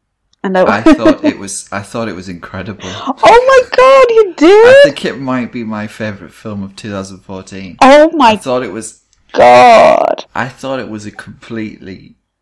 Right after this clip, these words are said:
Speaker 2: completely realistic. I thought that's, that's exactly how you see people on the street.
Speaker 1: Oh
Speaker 2: how
Speaker 1: my
Speaker 2: exactly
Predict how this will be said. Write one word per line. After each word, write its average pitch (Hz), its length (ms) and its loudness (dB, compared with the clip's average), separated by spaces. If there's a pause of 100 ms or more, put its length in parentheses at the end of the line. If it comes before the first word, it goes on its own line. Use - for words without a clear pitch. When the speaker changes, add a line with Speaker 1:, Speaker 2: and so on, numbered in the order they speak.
(560)
Speaker 2:
completely 104 640 -14
realistic. 95 880 -16 (220)
I 92 80 -20
thought 101 260 -14
that's, - 560 -14 (180)
that's 101 280 -16
exactly 95 500 -16
how 98 120 -16
you 90 160 -16
see 101 220 -16
people 98 360 -20
on 85 160 -20
the 85 80 -20
street. - 180 -14
Speaker 1:
Oh 247 220 -2
Speaker 2:
how 262 40 -6
Speaker 1:
my 247 280 -4
Speaker 2:
exactly 202 340 -14